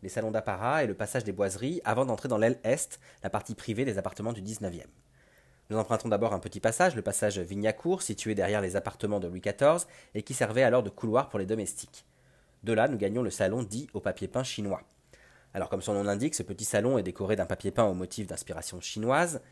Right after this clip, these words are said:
Datant du dix-huitième siècle, époque où ce qu'on appelle les chinoiseries sont à la mode, il a été acheté par le duc de Noailles et installé au dix-neuvième siècle dans cette pièce. On trouve ici aussi un joli coffret en laque de Chine et je vous invite à, à, à prendre un peu de temps dans, dans cette pièce qui est très chaleureuse et très intime.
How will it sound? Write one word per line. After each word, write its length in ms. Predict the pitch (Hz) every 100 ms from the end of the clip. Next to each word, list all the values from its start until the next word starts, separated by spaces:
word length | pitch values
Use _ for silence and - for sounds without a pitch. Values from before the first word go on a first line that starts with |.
| - - _ _
Datant 200 | 107 117
du 120 | 113 101
dix-huitième 420 | 101 101 113 -
siècle, 380 | - 175 - -
époque 320 | 98 113 -
où 60 | 92
ce 60 |
qu'on 120 | 101
appelle 240 | 92 117 98
les 80 | 87
chinoiseries 520 | - 104 104 101 113
sont 180 | 87 92
à 40 |
la 80 | 101
mode, 340 | 127 160 175 - - -
il 80 | 107
a 40 |
été 180 | 107 135
acheté 300 | 113 - 135
par 100 | 113
le 100 | 92
duc 120 | 110
de 100 | 120
Noailles 400 | 98 87 98 127 -
et 80 | 107
installé 420 | 101 98 110 147
au 80 | 120
dix-neuvième 420 | 123 120 104 95
siècle 300 | - 143 - -
dans 80 | 120
cette 220 | 104 -
pièce. 400 | - - - - _ - _ _ _ 104
On 60 |
trouve 220 | 101 107
ici 220 | 98 - 95
aussi 300 | - 123 127
un 120 | 87
joli 260 | 104 104
coffret 380 | 110 104 - 113
en 100 | 90
laque 260 | 95 98 92
de 160 | 82
Chine 300 | 92 - 120
et 80 | 113
je 80 | 90
vous 80 | 87
invite 300 | 87 104 -
à, 120 | - - - - -
à, 420 | 90 90 85 - - -
à 60 |
prendre 240 | - 113 107
un 40 |
peu 120 | 107
de 60 | 98
temps 180 | 117 117
dans, 180 | 95
dans 160 | 85 101
cette 200 | 107 -
pièce 240 | - 127
qui 160 | - 101
est 100 | 87
très 100 | -
chaleureuse 480 | 123 113 95 120 127
et 60 |
très 200 | 95 127
intime. 300 | 104 - -